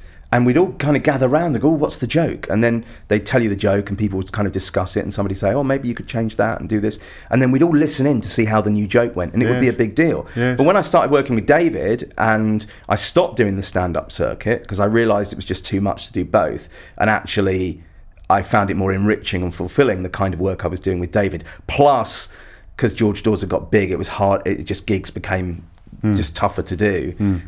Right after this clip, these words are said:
Speaker 1: uh, 'cause of different expectations from the audience. David and I would,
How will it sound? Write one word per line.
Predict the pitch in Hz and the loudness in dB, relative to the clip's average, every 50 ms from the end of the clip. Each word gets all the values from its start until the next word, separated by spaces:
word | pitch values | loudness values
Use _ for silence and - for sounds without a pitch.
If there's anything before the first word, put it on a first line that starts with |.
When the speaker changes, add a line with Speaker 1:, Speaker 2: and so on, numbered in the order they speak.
| - | -8
Speaker 1:
uh, | - 95 | -6 -6
'cause | 87 - - 95 - | -6 -4 -4 -4 -4
of | 92 - - - - | -6 -6 -8 -4 -2
different | - 202 - 104 85 - | -2 0 0 -2 -2 -4
expectations | 80 - - - - - - 95 95 90 - 87 82 | -6 -4 -6 -6 -6 -4 -4 -4 -4 -4 -6 -8 -8
from | - 92 90 | -6 -6 -4
the | 90 92 | -4 -2
audience. | 98 101 95 90 82 87 - - - - - - - - - - | -2 -2 -2 -4 -6 -8 -10 -14 -20 -20 -20 -20 -20 -20 -2 2
David | - 135 170 156 | 4 4 4 4
and | 127 110 | 2 2
I | 107 104 104 | 2 2 2
would, | 104 98 101 98 - | 2 2 0 0 -2